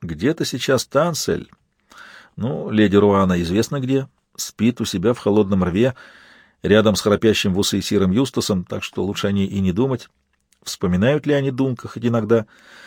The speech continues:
Но он недолго предавался меланхолическим думам. Из деревянной свиньи на колёсах выскочили размалёванные карлики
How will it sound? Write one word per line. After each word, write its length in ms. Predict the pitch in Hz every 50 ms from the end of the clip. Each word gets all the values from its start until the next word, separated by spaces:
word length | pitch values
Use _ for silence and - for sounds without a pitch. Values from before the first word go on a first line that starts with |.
| - - - - - - - - - _ _ _ _ _ -
Но 180 | 127 156 190
он 240 | 185 - 170 165 156
недолго 460 | 160 165 147 151 123 107 98 87 92
предавался 540 | 87 110 107 101 110 107 107 98 92 - 98
меланхолическим 720 | 98 101 101 90 - 104 101 98 - - - 107 92 92
думам. 360 | 113 175 202 185 165 156 - _ _ _ _ - _ _ _ _ _ _ _ _ _ _ _ _ - _
Из 160 | - 120 107 92
деревянной 440 | 113 127 139 143 151 143 131 131
свиньи 320 | 110 - 117 131 139 135 131
на 100 | 107 101
колёсах 440 | - 120 143 175 175 - - - -
выскочили 440 | 117 135 - - 117 - - 107
размалёванные 600 | 101 101 104 98 120 123 127 117 104 107 107 107
карлики 600 | 101 - 160 165 156 139 131 120 - 113 95 -